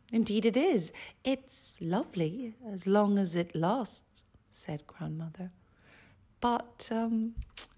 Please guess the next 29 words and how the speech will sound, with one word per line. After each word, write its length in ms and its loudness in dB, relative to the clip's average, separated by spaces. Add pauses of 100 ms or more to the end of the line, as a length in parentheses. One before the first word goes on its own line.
(480)
there 160 2
is 200 2
something 680 0
that 160 -8
is 220 -4
far 600 6
better." 500 -2 (1300)
"What's 220 -8
that?" 480 -4 (1300)
"Mm, 460 2 (280)
that 240 -6
you 60 -4
get 280 -2
to 100 -2
be 160 -2
a 40 2
human 500 0
again." 400 -2 (1120)
"What? 560 -2 (720)
You 180 8
wake 340 8
up 260 6
and 180 8
then 280 6 (680)
you're 160 4
not 320 6
dead 240 2
at 200 4
all?" 260 10